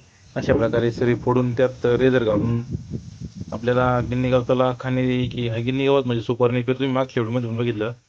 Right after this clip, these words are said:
चला तर मित्रांनो, अशीच नवनवीन व्हिडिओ पाहण्यासाठी आपला चॅनल सबस्क्राईब नक्की करा, शेजारच्या बेल आयकॉन नक्की दाबा. व्हिडिओ शेवटपर्यंत नक्की बघा. अशा प्रकारे वीस गुंठ्याचं गिन्नी गवत आहे. हे आपले बागायतदार, बागायतदारांचे बैल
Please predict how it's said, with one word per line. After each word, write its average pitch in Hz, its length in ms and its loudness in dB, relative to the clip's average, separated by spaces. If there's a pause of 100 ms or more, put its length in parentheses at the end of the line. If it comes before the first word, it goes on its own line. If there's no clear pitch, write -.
(320)
चला 147 180 4
तर 156 40 4
मित्रांनो, 151 380 4
अशीच 139 260 2
नवनवीन 147 300 2
व्हिडिओ 135 180 4
पाहण्यासाठी 127 320 0
आपला 117 200 0
चॅनल 113 180 -4
सबस्क्राईब 110 380 0
नक्की 135 180 -4
करा, 147 240 0
शेजारच्या 117 380 0
बेल 117 160 -2
आयकॉन 104 200 -4
नक्की 110 220 -4
दाबा. 95 220 -4
व्हिडिओ 127 260 2
शेवटपर्यंत 127 540 -2
नक्की 131 300 -6
बघा. 101 200 -4 (540)
अशा 139 180 -2
प्रकारे 127 600 0 (380)
वीस 139 140 -2
गुंठ्याचं 139 340 0
गिन्नी 120 260 -4
गवत 131 220 -2
आहे. 123 60 -6 (480)
हे 127 60 0
आपले 127 300 2
बागायतदार, 127 460 2 (720)
बागायतदारांचे 127 520 0
बैल 117 240 0